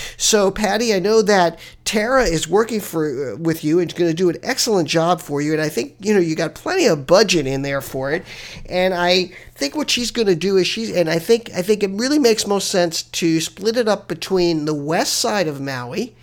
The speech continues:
which is the Lahaina area. We can get you a great place on the beach where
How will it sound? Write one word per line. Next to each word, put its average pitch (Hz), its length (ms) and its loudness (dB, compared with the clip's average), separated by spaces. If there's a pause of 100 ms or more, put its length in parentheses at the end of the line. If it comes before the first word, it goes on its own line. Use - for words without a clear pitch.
(280)
which 143 180 -6
is 196 120 -2
the 247 100 -6
Lahaina 226 420 2
area. 165 460 0
We 208 80 -10
can 170 80 -10
get 156 180 -8
you 170 60 -6
a 135 40 -10
great 160 360 -4
place 190 280 -2
on 165 140 0
the 170 80 2
beach 160 400 -2
where 139 380 -8